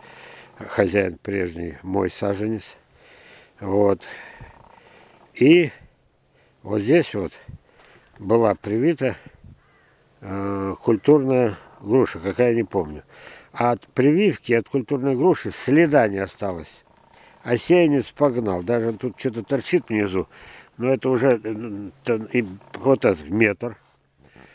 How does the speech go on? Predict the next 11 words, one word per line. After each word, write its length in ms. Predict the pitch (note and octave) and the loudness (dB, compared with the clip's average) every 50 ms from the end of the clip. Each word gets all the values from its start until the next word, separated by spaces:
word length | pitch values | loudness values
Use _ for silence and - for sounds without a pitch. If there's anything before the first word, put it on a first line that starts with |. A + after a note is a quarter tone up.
| _ _ _ _ _ _ _ | _ _ _ _ _ _ _
Ещё 460 | - B2 A#2 - - - C3+ B2 G#2+ G#2 | -4 -2 -2 -2 0 2 2 2 2 2
метр. 460 | A2 A2+ A2+ A2 - C#3 B2+ A2+ - - - - _ - - _ _ _ - - - _ - - | 0 -2 -2 -2 -2 -4 -6 -6 -8 -12 -20 -20 _ -20 -20 _ _ _ -20 -20 -20 _ -8 -2
Смотрите 380 | - C3 C#3 D3+ C#3 A2 B2 A#2 | 0 2 2 2 2 0 -2 -2
дальше. 420 | G#2+ A2 G2 F2+ - - - - - - - - - _ _ _ _ _ _ _ _ _ _ _ _ _ _ _ | 0 0 -2 -2 -6 -12 -14 -16 -16 -18 -18 -18 -20 _ _ _ _ _ _ _ _ _ _ _ _ _ _ _
Дальше. 500 | - F#2+ G2 G2+ G2 E2+ - - - - - - - - | -12 -6 -4 -4 -4 -4 -6 -10 -12 -12 -14 -16 -18 -14
Вот 240 | - - B2+ C#3 | -4 0 0 0
где 160 | A2+ G2+ C3 B2+ | 2 2 0 2
развилки. 600 | B2 B2+ G#2+ G#2+ A#2+ A2+ G2 - - - E2 - - _ _ _ _ _ _ _ _ _ _ _ - | 2 0 0 0 -2 -2 -2 -4 -8 -14 -18 -18 -20 _ _ _ _ _ _ _ _ _ _ _ -6
Метр. 480 | G#2 G#2 B2+ C#3 B2 - - B2+ G2 - - - - _ _ _ _ _ _ _ _ _ _ _ _ | -2 0 0 0 0 -2 -4 -8 -8 -10 -16 -20 -20 _ _ _ _ _ _ _ _ _ _ _ _
Больше 420 | - G#2 A2+ B2+ C3+ - - C#3+ C3+ | -2 0 0 0 0 0 0 0 0
метра. 460 | B2 C3+ C3 A2+ - C#3 A#2+ A#2+ - | 2 0 0 0 -2 -4 -4 -4 -6